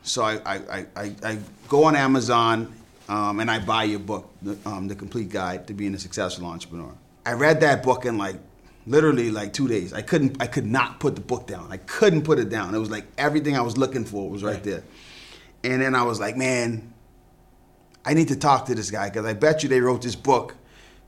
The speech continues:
Speaker 1: 'cause I'm a marketing mind. I used to, "I bet you they wrote this book to sell a bunch of books. I wanna talk to him. I wanna talk to the stuff that didn't make it in the book." So then I, I started doing research. It took me, like, freaking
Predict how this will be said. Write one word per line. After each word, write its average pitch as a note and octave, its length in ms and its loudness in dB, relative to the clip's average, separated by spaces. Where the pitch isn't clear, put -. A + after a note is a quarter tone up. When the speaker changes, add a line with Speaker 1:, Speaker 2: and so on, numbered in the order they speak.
Speaker 1:
'cause C#3 100 0
I'm D#3+ 80 6
a C#3+ 60 6
marketing A#2+ 480 2
mind. F#2 280 -4
I G2 40 -4
used A2 160 -4
to, - 240 -8
"I B2 40 0
bet D3+ 220 4
you D#3+ 60 0
they C3 100 6
wrote B2+ 200 4
this B2 100 -2
book - 460 -2
to C3 80 -4
sell B2 260 2
a G#2+ 40 -2
bunch G#2+ 240 -4
of F#2 120 -12
books. - 380 -10
I D3+ 100 4
wanna C#3+ 240 4
talk B2 320 0
to A2 60 -12
him. B2 160 0
I B2 80 6
wanna D3 240 4
talk C3+ 300 2
to C3+ 60 -2
the A2+ 80 -2
stuff A#2+ 200 -4
that A2 100 -10
didn't A#2 240 0
make A#2 220 -2
it A2 80 -4
in G#2+ 100 -2
the G2+ 60 -6
book." D#2+ 240 -12
So C3 220 0
then C3 160 4
I, A#2 280 2
I A2+ 260 -2
started D#3+ 340 4
doing C#3 220 4
research. B2 340 0
It G#2 80 -8
took D3+ 140 0
me, C3 140 -2
like, G#2 200 -2
freaking C3+ 360 0